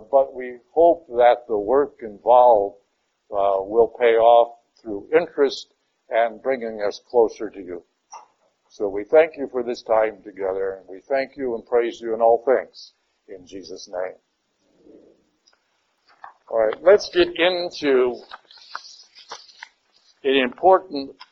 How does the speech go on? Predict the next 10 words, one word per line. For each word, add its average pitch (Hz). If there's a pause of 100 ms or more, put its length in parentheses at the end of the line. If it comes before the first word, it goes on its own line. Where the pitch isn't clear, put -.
subject. - (4000)
When 165
you 165
hear 190 (1300)
the 131
word 147
prophet, 147 (1300)
what 185
is 147
it 147